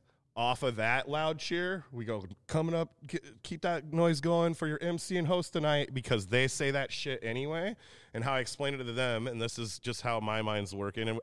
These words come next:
I've only done it a few times. I know Billy does it all the time now like that, is by the time we go through everyone and we get to the M C, usually their fucking cheer for them coming to stage is so fucking lame, because you already said the person they're coming to see,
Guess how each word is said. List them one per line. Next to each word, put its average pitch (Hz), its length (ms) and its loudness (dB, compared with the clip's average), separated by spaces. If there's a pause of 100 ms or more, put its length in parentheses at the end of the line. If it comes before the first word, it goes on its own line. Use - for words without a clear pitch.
I've 135 160 2
only 135 180 0
done 127 180 0
it 131 60 -2
a 123 40 -2
few 131 160 -8
times. 131 260 -4
I 131 60 -2
know 127 120 -4
Billy 123 380 -2
does 113 240 -4
it 113 100 -4
all 117 160 -4
the 113 80 -4
time 107 340 -8
now 131 140 -6
like 139 200 -8
that, 147 260 -4 (680)
is 131 440 2 (240)
by 131 180 2
the 135 120 0
time 151 460 -2
we 165 140 -4
go 123 260 0
through 151 240 -6
everyone 151 420 -2
and 151 120 -2
we 123 100 0
get 120 280 -2
to 143 100 -6
the 131 180 -4
M 117 200 -4
C, 117 560 -8
usually 123 480 -6
their 113 340 -4
fucking 135 580 -6
cheer 113 420 -6
for 147 200 -6
them 107 320 -6
coming 123 320 -6
to 107 60 -6
stage 110 400 -4
is 98 80 -4
so - 340 -4
fucking 110 480 -6
lame, 98 340 -6 (280)
because 110 260 -2
you 113 160 2
already 127 300 4
said 139 260 0
the 135 80 -2
person 131 420 -4
they're 123 120 0
coming 117 300 -2
to 135 60 -2
see, 92 420 -6